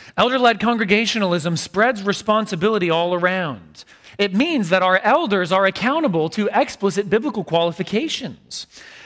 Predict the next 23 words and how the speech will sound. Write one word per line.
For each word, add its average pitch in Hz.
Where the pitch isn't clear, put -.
That's 214
not 262
necessarily 196
gonna 180
be 160
the 147
case 240
in 220
a 254
church 202
where 190
the 170
leadership 214
structure 165
is 165
not 208
directly 175
patterned 233
on 139
and 151
submitted 170
to 165
Scripture. -